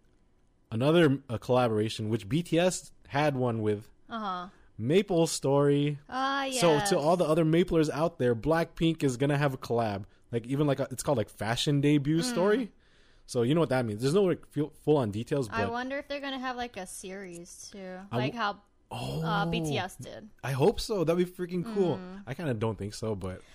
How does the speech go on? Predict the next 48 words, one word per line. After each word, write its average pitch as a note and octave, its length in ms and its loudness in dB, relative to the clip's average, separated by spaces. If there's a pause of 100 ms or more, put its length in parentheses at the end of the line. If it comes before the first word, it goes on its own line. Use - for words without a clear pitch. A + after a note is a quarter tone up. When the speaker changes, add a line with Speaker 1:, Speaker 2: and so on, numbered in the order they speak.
(160)
Speaker 2:
Yeah, D4+ 200 4
Speaker 1:
I, D#4 60 4
Speaker 2:
I D#4+ 40 4
Speaker 1:
I - 20 2
Speaker 2:
mean, F4+ 120 0
it F#4 80 -2
makes G4+ 180 -2
sense D#4 320 0
for F#4 100 -4
B D4 140 -4
T D4+ 140 -6
S C4+ 120 -2
because B3+ 260 -6
Jin G#3 260 -10
is A#3 140 -10
such F3 260 -10
a G3 40 -12
fucking, F#3 420 -10
like, A2 380 -14 (320)
w- G3+ 180 -16 (120)
Speaker 1:
He's B2+ 140 0
a A2+ 40 2
nerd. A2 320 0
Speaker 2:
Yeah, G3+ 160 -6
he's G#3 140 -8
a F#3 60 -14
nerd. - 320 2
Speaker 1:
He's D#3+ 140 4
a E3 200 6 (120)
Speaker 2:
<laughs> - 120 -20
Speaker 1:
he - 80 -8
pl-, C#3+ 240 -10
like, D#3 160 2
Speaker 2:
He's F4+ 120 -10
not F4 120 -4
Speaker 1:
ha-, D#4+ 160 0
Speaker 2:
an C4 60 -4
Speaker 1:
like, F#3+ 100 4
half G#3+ 280 4
Speaker 2:
ambas-, - 40 -10
Speaker 1:
the - 60 0
members F3 420 4
Speaker 2:
ambassador. F#3 120 -8
Speaker 1:
played F3 260 4
actually D3 360 -2
Ma-, B2+ 200 -2
Speaker 2:
No, D#4 120 -2 (120)
Speaker 1:
Maple G#4 160 4